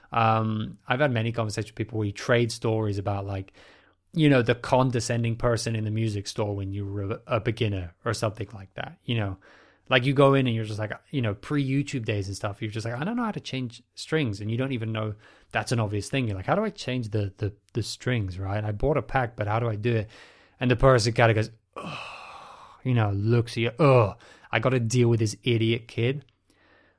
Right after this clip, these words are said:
That's maybe someone who's not gonna play guitar again. Like, you might just have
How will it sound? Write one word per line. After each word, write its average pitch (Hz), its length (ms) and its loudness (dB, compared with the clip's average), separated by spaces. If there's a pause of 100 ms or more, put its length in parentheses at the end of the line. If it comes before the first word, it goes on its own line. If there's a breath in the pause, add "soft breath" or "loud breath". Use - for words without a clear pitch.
(880 soft breath)
That's 165 440 -2
maybe 165 460 0 (100)
someone 127 540 0
who's 117 200 0
not 113 180 0
gonna 107 120 -4
play 104 280 -2
guitar 104 340 -6
again. - 260 -14
Like, 117 120 0
you 131 100 4
might 127 220 2
just 117 220 0
have 104 200 -6